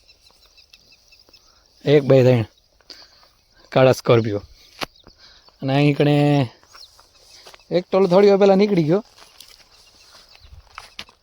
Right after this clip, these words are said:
આપણી વીડિયો થોડોક લેટ બનાવ્યો. દેખો ગાઈસ, ये कुछ सीन है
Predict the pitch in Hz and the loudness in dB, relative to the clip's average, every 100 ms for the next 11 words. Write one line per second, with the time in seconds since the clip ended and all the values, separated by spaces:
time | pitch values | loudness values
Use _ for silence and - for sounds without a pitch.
0 | _ 165 185 160 143 143 127 127 123 123 | _ -10 -8 -8 -8 -8 -10 -10 -10 -10
1 | 113 120 117 117 120 - - - - - | -10 -14 -14 -16 -18 -20 -20 -20 -20 -20
2 | _ - _ - _ _ - _ _ _ | _ -20 _ -20 _ _ -20 _ _ _
3 | - _ _ 131 131 139 139 156 - - | -20 _ _ -4 0 0 2 2 0 -6
4 | _ - - _ _ - - 143 143 143 | _ -20 -20 _ _ -20 -10 -4 0 -2
5 | - 151 143 147 | -2 -2 0 -2